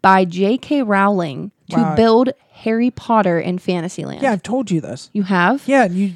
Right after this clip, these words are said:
Speaker 2: and they s-, basically told her F
Speaker 1: N-,
Speaker 2: off.
Speaker 1: no, they didn't. J K Rowling was so mad at how little they put into the idea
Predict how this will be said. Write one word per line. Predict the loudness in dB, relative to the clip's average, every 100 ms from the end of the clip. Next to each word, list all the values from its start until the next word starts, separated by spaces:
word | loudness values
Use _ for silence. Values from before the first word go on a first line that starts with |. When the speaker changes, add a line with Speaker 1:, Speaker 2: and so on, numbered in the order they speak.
| -10
Speaker 2:
and | -4 0
they | 2 0
s-, | -2
basically | -2 -2 -2 -4 -4
told | -2 -2
her | 0 0 -2 -10 _ _ -6
F | -2
Speaker 1:
N-, | 0
Speaker 2:
off. | -2 -4
Speaker 1:
no, | -2 2 4 4 4
they | 4
didn't. | 4 4 2 -2 -4 _ _ _ _ _ _ _ _ _
J | 0 4 4
K | 4 2
Rowling | 4 4 6 4 4
was | 2 0
so | 2 2 4
mad | 2 2 0
at | -2
how | -4 0 0
little | 2 2 4 2
they | 2
put | 0 0 0
into | 0 -2 0
the | 2
idea | 2 0 0 0